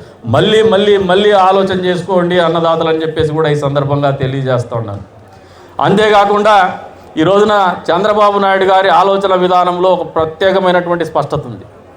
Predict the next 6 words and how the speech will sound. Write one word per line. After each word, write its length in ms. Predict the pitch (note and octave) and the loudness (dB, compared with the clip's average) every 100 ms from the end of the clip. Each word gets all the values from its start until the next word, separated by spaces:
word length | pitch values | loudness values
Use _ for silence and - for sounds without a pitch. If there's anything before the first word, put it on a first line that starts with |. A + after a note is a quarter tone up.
| - - E4+ - - - - - - - _ - - - - _ - - C#3+ | -20 -20 -20 -20 -20 -20 -20 -20 -20 -20 _ -20 -20 -20 -20 _ -20 -12 -4
ఎక్కడైతే 500 | F3+ F3+ A3 A3+ A#3 | -2 0 2 4 4
ఆంట్రప్రెన్యూర్స్ 800 | G3 F#3 G#3 A3+ A3 G#3 G3+ G3 | 4 2 2 -2 -2 0 0 -2
ఉన్నారో, 340 | F#3+ E3 C3 - - - - - - - - - - - E3 | 0 0 0 -4 -16 -20 -20 -20 -20 -20 -20 -20 -18 -4 -4
ఎక్కడైతే 480 | E3+ A3 A3+ A3 A3 | 0 0 0 2 0
పారిశ్రామికవేత్తలు 1000 | F#3 G#3 A3 A3 A3 G#3+ G3+ G3+ G3+ F3+ | 2 2 0 0 -2 0 2 0 0 0
ఉన్నారో, 380 | F3+ E3 C3 | 0 0 -2